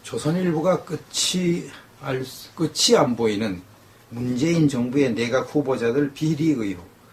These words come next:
비리 의혹을 보도했습니다. 야 삼 당은 이십일 고액 자문료, 자녀 특혜 채용 등 각종 의혹이 쏟아지는 송영무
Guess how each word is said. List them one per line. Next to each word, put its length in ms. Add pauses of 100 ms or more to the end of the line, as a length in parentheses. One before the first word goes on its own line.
(340)
비리 220
의혹을 640 (760)
보도했습니다. 760 (880)
야 180
삼 280
당은 360
이십일 500
고액 380
자문료, 760
자녀 420
특혜 420
채용 520
등 260 (480)
각종 440
의혹이 480
쏟아지는 540
송영무 1000